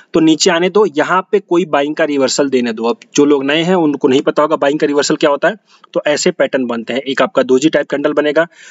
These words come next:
फिर आपका एक bullish candle बनेगा। यहाँ पे देख रहे हो ये सब, ये pattern जो है ये सब reversal के pattern हैं। तो ऐसे pattern अगर बनेंगे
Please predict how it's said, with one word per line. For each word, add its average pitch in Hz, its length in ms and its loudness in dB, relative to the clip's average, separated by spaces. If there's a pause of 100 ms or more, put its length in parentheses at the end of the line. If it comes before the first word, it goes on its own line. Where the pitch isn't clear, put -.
(180)
फिर 139 120 2
आपका 135 220 0
एक 131 100 -2
bullish 131 320 2
candle 147 260 0
बनेगा। 151 280 0
यहाँ 143 160 0
पे 151 60 -8
देख 151 160 -4
रहे 165 100 2
हो 147 40 -2
ये 139 80 0
सब, 147 180 -2
ये 147 100 -2
pattern 143 320 0
जो 139 100 -4
है 185 140 -2
ये 151 120 -2
सब 175 220 -2
reversal 135 380 0
के 147 120 0
pattern 156 380 -2 (400)
हैं। 117 240 -4 (200)
तो 165 120 -4
ऐसे 170 280 0
pattern 190 380 0
अगर 156 280 0
बनेंगे 170 420 2